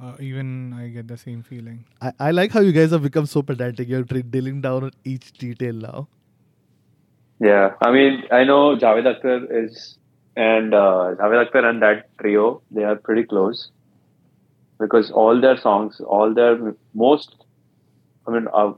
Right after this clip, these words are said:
Speaker 3: not all, but at least I would say ninety percent of their songs are written by Javed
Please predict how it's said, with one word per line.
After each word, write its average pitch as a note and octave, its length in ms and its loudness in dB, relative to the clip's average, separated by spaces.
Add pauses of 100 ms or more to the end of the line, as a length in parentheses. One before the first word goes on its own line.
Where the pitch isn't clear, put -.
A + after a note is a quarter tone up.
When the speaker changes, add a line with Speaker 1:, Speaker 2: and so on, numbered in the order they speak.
Speaker 3:
not A#2+ 280 0
all, G2+ 240 0
but A2 200 2
at G2+ 180 -2
least - 380 -4 (1000)
I G#2 40 2
would G#2+ 140 2
say A#2 120 0
ninety G2+ 300 0
percent A#2+ 320 0
of A2 140 0
their G#2+ 200 2
songs A2 300 0
are A2 100 2
written G2 280 -4
by G2+ 120 -4
Javed F#2+ 240 -12